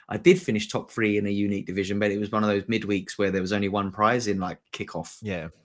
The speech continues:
Speaker 1: I think I finished third in it or something like that. So, yeah, that was the only thing that, like, "Oh, that happened." But,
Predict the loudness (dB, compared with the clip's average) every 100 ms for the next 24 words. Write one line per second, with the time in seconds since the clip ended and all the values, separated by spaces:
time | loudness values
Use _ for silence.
0 | -8 -4 -2 -2 -2 -2 -4 -6 -4 -6
1 | -10 -14 -12 -10 -10 -12 -12 -10 -6 -6
2 | -6 _ _ _ -20 -20 -20 _ _ _
3 | 2 4 6 6 6 4 6 6 6 4
4 | 2 2 4 4 2 0 0 0 0 0
5 | -2 -10 _ _ -6 -4 -4 -6 -8 -8
6 | _ _ 2 2